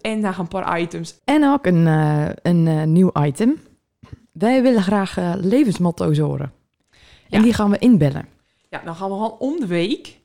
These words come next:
Speaker 1: gaan wij dan de ene week in de podcast de week eentje bedenken, oh, de podcast doe jij eentje bedenken.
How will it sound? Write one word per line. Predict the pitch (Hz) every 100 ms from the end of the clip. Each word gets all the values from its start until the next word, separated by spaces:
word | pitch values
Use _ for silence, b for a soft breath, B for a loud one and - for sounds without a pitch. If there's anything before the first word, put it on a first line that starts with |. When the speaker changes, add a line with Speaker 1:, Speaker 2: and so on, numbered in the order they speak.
| _ _ _
Speaker 1:
gaan | - 180
wij | 175 185
dan | 202 190 185
de |
ene | 180 208
week | 180 170 165 -
in | - 185
de | 170
podcast | - 208 208 175 160
de |
week | 180 202
eentje | 190 175
bedenken, | 175 165 160
oh, | 156
de | 160
podcast | 170 170 156
doe | 165
jij | 180
eentje | 196 196
bedenken. | - 170 175 170